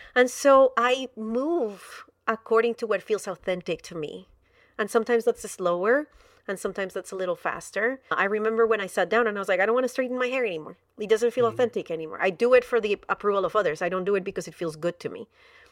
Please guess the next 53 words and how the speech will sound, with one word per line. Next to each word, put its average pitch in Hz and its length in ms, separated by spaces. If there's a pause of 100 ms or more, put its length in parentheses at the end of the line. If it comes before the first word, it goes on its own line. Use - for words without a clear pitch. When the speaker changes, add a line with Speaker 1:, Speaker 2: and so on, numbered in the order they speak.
(120)
Speaker 1:
And 220 140
I 277 100
stopped. 523 420 (220)
I 214 120
stopped. - 280
This 202 140
was 220 140
probably 226 420
three 208 220
years 202 240
ago, 139 320
or, 175 240
yeah, 202 220
three 220 180
or 226 80
four 214 160
years 208 240
ago. 170 160
And 180 80
I - 20
was 190 80
like, 208 120
"Nope, 320 200
I'm 233 140
done. 226 280
I 196 80
don't 220 140
wanna, 226 200 (100)
I 208 80
don't 226 80
wanna 233 100
straighten 233 240
my 233 80
hair 254 140
anymore." 202 340 (160)
But 226 200
that, 285 320
it, 254 200 (160)
see, 277 220
and 240 120
that's 247 160
the 262 120
beauty 240 420
of 196 160
being 214 200
able 208 200
to 190 240
engage 180 420
in 185 140
this 160 160
journey, 220 500
is 190 300
that 180 360